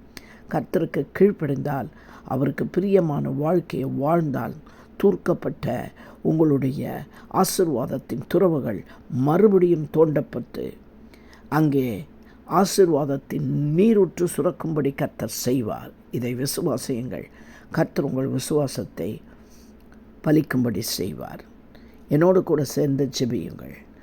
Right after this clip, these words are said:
அன்பும் இரக்கமும் உள்ள எங்கள் நல்ல தகப்பனே,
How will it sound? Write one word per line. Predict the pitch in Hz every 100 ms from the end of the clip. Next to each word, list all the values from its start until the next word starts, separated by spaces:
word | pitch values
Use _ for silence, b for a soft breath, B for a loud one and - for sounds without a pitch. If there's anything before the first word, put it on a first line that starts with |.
| B B
அன்பும் | - 151 160 143
இரக்கமும் | 135 147 151 - 127 127
உள்ள | 131 135
எங்கள் | 139 135
நல்ல | 131 131 156 151
தகப்பனே, | - 120 - 147 117